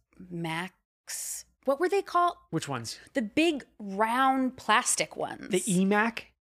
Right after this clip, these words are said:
Speaker 2: or the iMac, the original iMac?
Speaker 1: iMac. That
Speaker 2: Yeah,
Speaker 1: was
Speaker 2: yeah.
Speaker 1: like, and she had, like, a big green computer,
Speaker 2: Yeah,
Speaker 1: and
Speaker 2: yeah,
Speaker 1: I
Speaker 2: the,
Speaker 1: remember
Speaker 2: the
Speaker 1: being
Speaker 2: original,
Speaker 1: so jealous.
Speaker 2: the older iMacs. Yeah,
Speaker 1: Yes.
Speaker 2: yeah, yeah, yeah.
Speaker 1: Yeah, I was so
Speaker 2: Yeah,
Speaker 1: jealous
Speaker 2: those
Speaker 1: of
Speaker 2: are
Speaker 1: those.
Speaker 2: cool.
Speaker 1: Yeah.
Speaker 2: It was like a C R T tube T V
Speaker 1: Yeah.
Speaker 2: kinda.
Speaker 1: <laughs>
Speaker 2: Yeah.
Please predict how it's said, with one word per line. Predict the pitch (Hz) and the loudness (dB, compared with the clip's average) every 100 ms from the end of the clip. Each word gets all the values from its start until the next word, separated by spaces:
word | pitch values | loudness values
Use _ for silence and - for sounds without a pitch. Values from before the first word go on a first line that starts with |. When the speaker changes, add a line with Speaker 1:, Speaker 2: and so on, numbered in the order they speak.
| - | -2
Speaker 2:
or | 160 | 0
the | 175 | 2
iMac, | 160 165 170 170 165 | 2 4 4 4 4
the | 165 | 2
original | 151 160 180 180 | 4 2 2 4
iMac? | 175 196 - | 6 6 6
Speaker 1:
iMac. | 226 196 - | 6 4 4
That | |
Speaker 2:
Yeah, | - 143 | 6 8
Speaker 1:
was | 147 | 6
Speaker 2:
yeah. | |
Speaker 1:
like, | 135 220 | 6 4
and | - | 2
she | 277 | -2
had, | 269 | 0
like, | 254 | -2
a | 202 | -2
big | 220 233 185 | -2 -4 -6
green | 165 190 214 233 233 | -2 0 0 -2 -4
computer, | 214 208 - 190 180 143 120 | -6 -8 -4 -2 0 2 4
Speaker 2:
Yeah, | 160 | 4
Speaker 1:
and | 160 | 8
Speaker 2:
yeah, | 160 | 8
Speaker 1:
I | |
Speaker 2:
the, | - | 8
Speaker 1:
remember | 160 - | 4 4
Speaker 2:
the | 175 | 4
Speaker 1:
being | 170 | 4
Speaker 2:
original, | 170 151 - | 4 4 4
Speaker 1:
so | - | 4
jealous. | 156 202 233 | 4 4 6
Speaker 2:
the | 170 | 4
older | 175 165 | 4 4
iMacs. | 143 143 143 127 269 | 4 2 2 0 4
Yeah, | - - | 6 8
Speaker 1:
Yes. | 151 131 135 | 6 4 4
Speaker 2:
yeah, | 147 | 4
yeah, | 143 | 6
yeah. | 135 | 6
Speaker 1:
Yeah, | 285 294 240 | 6 6 6
I | 240 | 6
was | 254 262 | 2 2
so | 294 | 2
Speaker 2:
Yeah, | 269 247 | 4 6
Speaker 1:
jealous | 220 277 | 6 6
Speaker 2:
those | 165 | 4
Speaker 1:
of | 233 | 2
Speaker 2:
are | - 165 | 2 2
Speaker 1:
those. | 131 | 4
Speaker 2:
cool. | 147 110 | 4 4
Speaker 1:
Yeah. | 320 349 285 180 | 2 4 4 4
Speaker 2:
It | - | 2
was | 127 | 0
like | 143 | 0
a | 131 | 2
C | - - 175 | 0 4 4
R | 151 | 4
T | 147 165 165 | 2 -2 -2
tube | - 120 143 156 170 | -2 -2 2 2 2
T | 262 | 4
V | 311 | 6
Speaker 1:
Yeah. | - - 170 180 | 8 8 8 6
Speaker 2:
kinda. | 175 - 180 185 | 6 6 6 6
Speaker 1:
<laughs> | 143 | 6
Speaker 2:
Yeah. | 139 151 127 | 6 6 4